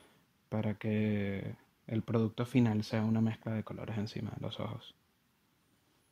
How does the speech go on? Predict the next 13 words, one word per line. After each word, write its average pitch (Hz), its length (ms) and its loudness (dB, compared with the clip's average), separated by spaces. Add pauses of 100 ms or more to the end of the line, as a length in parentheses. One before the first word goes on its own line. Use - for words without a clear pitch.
(640)
Así - 160 -4
que 107 100 -4
bueno, 101 240 -2
como 104 200 0
ven, 107 120 2
esto 120 160 -2
es 117 80 -4
muy 120 200 2
fácil. 107 500 -6 (960)
Utilizas 113 420 -2
un 117 140 4
espejo, 120 520 -4
¿ves? 143 140 -2